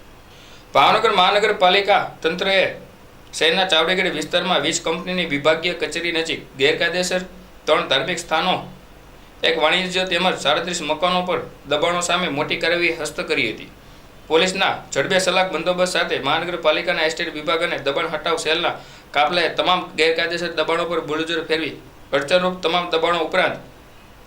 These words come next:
સિટી ડી વાય એસ પી સહિતના પોલીસ અધિકારીઓની હાજરી વચ્ચે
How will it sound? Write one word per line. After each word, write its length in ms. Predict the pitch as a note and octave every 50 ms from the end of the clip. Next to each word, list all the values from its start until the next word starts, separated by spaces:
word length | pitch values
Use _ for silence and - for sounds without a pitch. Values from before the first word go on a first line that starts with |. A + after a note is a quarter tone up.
| - -
સિટી 260 | - E3+ D#3+ F3+ F#3
ડી 120 | F3+ F3+
વાય 120 | F3+ F#3 F3+
એસ 240 | F3+ F#3 F#3 F#3 -
પી 120 | G3 F3
સહિતના 440 | - - D#3+ E3 F3 E3+ F#3 F3 D3+
પોલીસ 400 | - - D3+ E3+ F3 E3 - -
અધિકારીઓની 540 | C#3+ D#3 D#3+ - E3+ E3 E3+ F3 F3+ F3 E3
હાજરી 400 | C#3+ C#3+ C#3 C#3+ - E3 E3+ E3
વચ્ચે 360 | E3+ F3 E3+ D#3 B2+ G#2